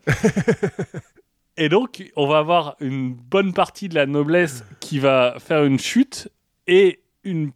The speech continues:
Speaker 2: partie qui va littéralement se noyer dans la merde.
Speaker 1: <laughs> Dans la fosse septique.
Speaker 2: Exactement.
Speaker 1: Du
Speaker 2: Bah,
Speaker 1: coin.
Speaker 2: c'est comme ça qu'on va perdre Bérenger premier de Meldingen.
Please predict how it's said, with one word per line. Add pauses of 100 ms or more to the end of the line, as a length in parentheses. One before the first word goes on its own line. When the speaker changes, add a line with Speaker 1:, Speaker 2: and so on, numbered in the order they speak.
(140)
Speaker 2:
partie (200)
qui
va (440)
littéralement
se
noyer
dans
la
merde.
Speaker 1:
<laughs>
Dans
la
fosse
septique. (280)
Speaker 2:
Exactement.
Speaker 1:
Du
Speaker 2:
Bah,
Speaker 1:
coin.
Speaker 2:
c'est
comme
ça
qu'on
va
perdre
Bérenger
premier
de
Meldingen.